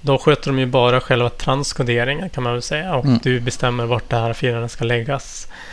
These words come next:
Speaker 1: Ehm, nu har ju även, jag menar, om man tar Amazon, men även, eh, Google såklart har ju möjlighet att koppla det då, att man lägger det på deras cloud storage och kopplas mot deras C D N-leverantör, eller C D N-lösning då, så att säga.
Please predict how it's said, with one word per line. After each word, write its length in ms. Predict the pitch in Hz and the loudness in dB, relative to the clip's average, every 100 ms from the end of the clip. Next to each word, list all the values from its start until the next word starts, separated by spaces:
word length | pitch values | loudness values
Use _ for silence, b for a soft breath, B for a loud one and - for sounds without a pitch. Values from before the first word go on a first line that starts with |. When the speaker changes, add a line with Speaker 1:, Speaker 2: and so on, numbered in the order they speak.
| B B - | B B -8
Speaker 1:
Ehm, 840 | 123 113 117 117 117 123 135 185 143 | -2 0 0 -2 -4 -8 -10 -6 0
nu 140 | 127 | 2
har 200 | 120 123 | 6 6
ju 120 | 139 | 8
även, 380 | 127 113 117 117 | 6 4 0 -2
jag 100 | 120 | -4
menar, 220 | 117 117 | -4 -2
om 60 | 117 | -4
man 100 | 117 | -4
tar 120 | 139 | -2
Amazon, 440 | 127 120 117 131 120 | 0 -2 -2 -4 -2
men 100 | 117 | -2
även, 360 | 117 117 113 - - - 139 | -4 -4 -8 -12 -18 -14 -8
eh, 400 | 120 117 117 117 | -6 -6 -6 -4
Google 440 | 131 123 120 113 | 0 0 0 -2
såklart 440 | - 135 - 120 - | -4 -4 0 -2 0
har 140 | 120 | 0
ju 60 | 120 | 0
möjlighet 460 | 120 120 117 117 | 0 0 0 -2
att 300 | 120 - - B B B | -4 -6 -10 B B B
koppla 400 | - 131 - 135 | 0 0 2 2
det 260 | 123 120 117 | 4 4 4
då, 260 | 113 113 104 B B B B | 2 0 -2 B B B B
att 140 | 147 | 0
man 120 | 135 | 4
lägger 240 | 127 127 123 | 4 6 4
det 80 | 120 | 2
på 200 | - 123 | 2 4
deras 560 | 123 135 139 - - - | 4 4 0 -6 -12 -12
cloud 320 | - 151 120 113 | 2 4 4 2
storage 540 | - 127 117 113 - | -2 0 0 -2 -6
och 200 | - - | -16 -14
kopplas 340 | - 123 127 117 | -6 -4 -4 -6
mot 160 | 117 - - | -8 -10 -2
deras 480 | 120 117 127 - | 0 0 -2 -4
C 160 | - 127 | -2 0
D 60 | 117 | 0
N-leverantör, 640 | 113 117 117 117 131 131 | -4 -6 -6 -6 -6 -6
eller 200 | 170 127 | -4 -2
C 160 | - 123 | 0 2
D 60 | |
N-lösning 1000 | 120 117 117 - - - - 135 120 143 | 0 -2 -8 -12 -16 -10 0 2 2 -2
då, 60 | 131 | -2
så 100 | - | -4
att 80 | 131 | -2
säga. 220 | 123 117 | 0 2